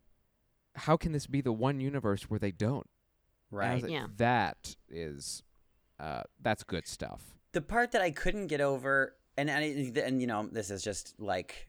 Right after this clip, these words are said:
Speaker 2: you know, uh, probably because I'm not a mother, <laughs> but, um, the idea that she couldn't wrap her head around until the very end of the movie that in order to get those kids,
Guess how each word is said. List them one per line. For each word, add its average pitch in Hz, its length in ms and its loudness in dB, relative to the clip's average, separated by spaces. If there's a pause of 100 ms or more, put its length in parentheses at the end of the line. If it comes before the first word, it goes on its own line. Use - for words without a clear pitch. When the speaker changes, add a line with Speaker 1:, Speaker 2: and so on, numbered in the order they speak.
(120)
Speaker 2:
you 113 100 -6
know, 85 280 -8 (260)
uh, 87 500 -4 (160)
probably 104 380 0
because 98 260 -4
I'm 92 100 -2
not 90 140 -6
a 95 60 -4
mother, 110 360 2 (300)
<laughs> 208 560 0 (580)
but, 135 480 8 (180)
um, 107 640 4 (680)
the 139 200 4
idea 123 600 4
that 107 280 4
she - 360 -4 (240)
couldn't 131 520 -4
wrap 127 280 0
her 117 100 0
head 113 280 0
around 107 360 0
until 123 280 2
the 110 100 0
very 95 340 2
end 123 180 4
of 95 60 -6
the 95 60 -4
movie 95 480 -4 (640)
that 107 480 6 (280)
in 127 140 0
order 123 260 2
to 110 640 0 (400)
get 139 340 4
those 117 360 2
kids, 101 680 2